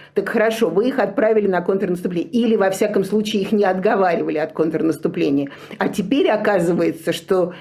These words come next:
они на это были обречены, и даже в одной статье, кажется, американской, я щас не помню, э, было сказано, э, нет, в английской, было сказано, что, конечно, мы и не ожидали, что контрнаступление будет,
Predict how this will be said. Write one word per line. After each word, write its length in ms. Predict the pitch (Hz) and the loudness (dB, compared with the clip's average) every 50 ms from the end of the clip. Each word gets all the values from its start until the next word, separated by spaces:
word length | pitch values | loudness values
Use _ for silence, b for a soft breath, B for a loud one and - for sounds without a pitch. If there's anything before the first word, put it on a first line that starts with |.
| B B | B B
они 300 | - 214 220 233 233 220 | 0 0 2 2 2 2
на 160 | 202 196 202 | 2 2 2
это 220 | 202 190 190 196 | 2 2 0 -2
были 240 | 175 175 190 185 185 | 0 0 2 2 2
обречены, 560 | 175 180 175 180 185 185 - 233 233 294 226 | 2 2 0 0 -2 -2 -2 0 0 2 0
и 60 | - | 0
даже 240 | 175 196 196 170 180 | 0 0 0 0 0
в 40 | 175 | 0
одной 240 | 180 175 185 180 175 | 0 0 0 -2 -2
статье, 500 | 180 - 180 175 180 - - 294 247 - - - - _ _ _ _ _ _ _ _ _ _ - - - | -2 -2 -2 -4 -2 -2 -2 -2 -2 -4 -8 -16 -20 _ _ _ _ _ _ _ _ _ _ -20 -8 -4
кажется, 380 | - - - 202 - - 190 | -2 -2 -2 -2 -6 -4 -2
американской, 600 | 175 180 180 175 170 - 170 165 160 - - - | 0 2 2 0 0 0 -2 -2 -2 -4 -4 -2
я 60 | 165 156 | -2 0
щас 180 | 165 165 160 - | -2 -2 -2 0
не 80 | 175 170 | -2 0
помню, 440 | - 180 170 160 165 156 151 B B B B B B B B - | 2 0 2 2 2 0 0 B B B B B B B B -2
э, 280 | 196 185 175 175 170 170 | 0 2 2 2 2 2
было 280 | 175 202 214 208 202 | 2 2 4 2 2
сказано, 580 | 202 - - - 214 208 196 180 180 190 170 170 | 0 -2 0 0 2 2 2 2 0 0 0 0
э, 80 | 180 180 | 0 0
нет, 200 | 185 175 170 170 | 0 0 0 0
в 40 | 180 | 0
английской, 480 | 175 190 233 175 - - - 151 B B B B B B | 0 2 0 0 -2 -2 -6 -8 B B B B B B
было 240 | 170 208 214 214 208 | -2 2 2 2 2
сказано, 520 | 208 208 - 220 202 190 190 190 185 180 180 | 0 0 0 0 2 2 2 2 0 0 -2
что, 280 | - - 196 180 170 | -2 -2 -2 -2 -2
конечно, 480 | - - 196 214 262 381 381 - 240 226 | -2 0 0 2 2 2 2 2 2 2
мы 160 | 214 208 208 | 4 2 2
и 40 | 202 | 2
не 140 | 202 196 190 | 2 4 2
ожидали, 540 | 190 185 175 202 190 208 190 185 170 165 170 | 2 2 2 0 0 2 2 2 2 0 -2
что 180 | - - 180 | -4 -4 -4
контрнаступление 960 | - - 180 175 180 175 175 175 170 180 - - 147 185 185 175 170 170 170 165 | -2 0 0 0 0 0 0 0 0 0 -2 -2 0 0 2 2 2 2 2 2
будет, 420 | 156 165 170 160 165 160 - | 2 0 0 0 0 -4 -4